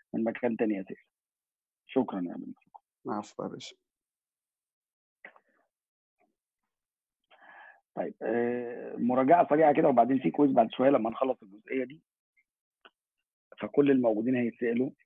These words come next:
Speaker 1: آه، واللي مش هيفتح المايك هطلعه من الميتنج.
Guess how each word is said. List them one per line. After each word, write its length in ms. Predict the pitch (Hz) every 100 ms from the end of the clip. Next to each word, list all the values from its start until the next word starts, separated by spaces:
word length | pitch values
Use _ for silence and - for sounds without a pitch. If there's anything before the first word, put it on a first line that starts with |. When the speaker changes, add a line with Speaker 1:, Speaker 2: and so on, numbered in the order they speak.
| _
Speaker 1:
آه، 880 | 110 101 98 98 101 98 98 98 101 - - _ _ _ _ _ _ _ _ _ -
واللي 160 | 117 110
مش 180 | 107
هيفتح 220 | 131 123 117
المايك 300 | 117 123 110
هطلعه 380 | 95 101 113
من 120 | 113 98
الميتنج. 640 | 90 90 92 107 120 113